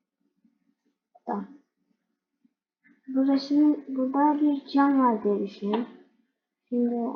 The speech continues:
şunu sileceğim. Çünkü birazcık gereksiz yapmışım. Bunu alacağım. Büyüteceğim. Tamam, alın.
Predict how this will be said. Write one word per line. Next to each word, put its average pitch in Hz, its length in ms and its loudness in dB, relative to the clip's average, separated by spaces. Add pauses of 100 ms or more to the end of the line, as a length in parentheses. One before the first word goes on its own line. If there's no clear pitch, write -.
(300)
şunu 233 640 -6
sileceğim. 226 760 -4 (920)
Çünkü 233 300 -6
birazcık 226 540 -2
gereksiz - 680 -6
yapmışım. - 640 -10 (3500)
Bunu 240 360 -2
alacağım. 226 600 -4 (1300)
Büyüteceğim. 220 640 -6 (2250)
Tamam, 226 260 -4
alın. 226 260 2